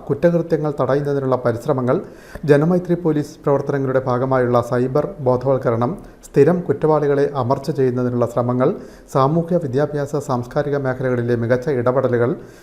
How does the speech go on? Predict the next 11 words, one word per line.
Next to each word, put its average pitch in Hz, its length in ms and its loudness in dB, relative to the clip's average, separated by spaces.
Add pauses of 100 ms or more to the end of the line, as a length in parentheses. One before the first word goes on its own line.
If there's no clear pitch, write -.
(140)
മികച്ച 143 240 4 (100)
നിലവാരത്തിൽ 143 500 2 (140)
പോലീസ് 135 240 0
സ്റ്റേഷന്റെ 131 400 -2
പരിപാലനം, 123 520 2 (420)
പോലീസ് 170 280 4
സേനാംഗങ്ങൾക്കും 156 720 -2
സ്റ്റേഷനിൽ 135 420 0 (140)
എത്തുന്ന 131 320 2
പൊതുജനങ്ങൾക്കും 131 640 0 (420)
ലഭ്യമായിട്ടുള്ള 143 600 2